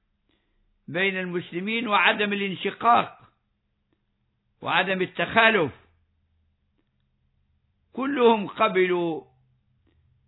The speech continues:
هذه المقاطعة التي فرضتها عليهم قريش، وأبوا أن يتخلوا عن النبي صلى الله عليه وسلم.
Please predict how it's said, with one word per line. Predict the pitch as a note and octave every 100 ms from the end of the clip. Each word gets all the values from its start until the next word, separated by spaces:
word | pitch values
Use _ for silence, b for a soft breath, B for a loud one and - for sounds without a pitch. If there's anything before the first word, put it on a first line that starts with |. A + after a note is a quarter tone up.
| _ _ _
هذه | - G3 F3 F3 F3+ F3+
المقاطعة | F3 E3+ - F3+ F#3 F3
التي | F3 F3 F3 E3+
فرضتها | F3 F3 F3 G#3+ G3+ F3
عليهم | E3+ F3 F#3 G3 F3+ E3+ -
قريش، | F#3 G#3+ F3+ C3+ - _ _ _ _ _ _ _ _ _ _ _ _ _ _ _ _ _ _ _
وأبوا | G#2+ D3+ G3 G#3+ A3 G#3+
أن | G#3
يتخلوا | G3+ F#3+ F#3+ A3+ A#3 G#3+
عن | F#3+ G3
النبي | G3 G3 G#3+ G#3 F3+
صلى | F#3+ F#3 F3+
الله | F3+ F#3+ F3
عليه | E3+ F3 F3
وسلم. | E3+ D#3+ G3+ F#3+ C#3+ A#2